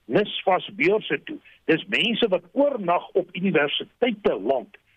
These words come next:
wat geakkommodeer moet word sonder dat jy noodwendig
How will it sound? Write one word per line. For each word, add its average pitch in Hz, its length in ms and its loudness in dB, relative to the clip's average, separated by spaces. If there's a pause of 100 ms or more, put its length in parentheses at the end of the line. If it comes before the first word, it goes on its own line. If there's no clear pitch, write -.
(120)
wat 165 200 0
geakkommodeer 180 920 0
moet 165 180 -2
word 117 340 0 (280)
sonder 262 400 2
dat 196 200 -2
jy 175 120 0
noodwendig 170 800 0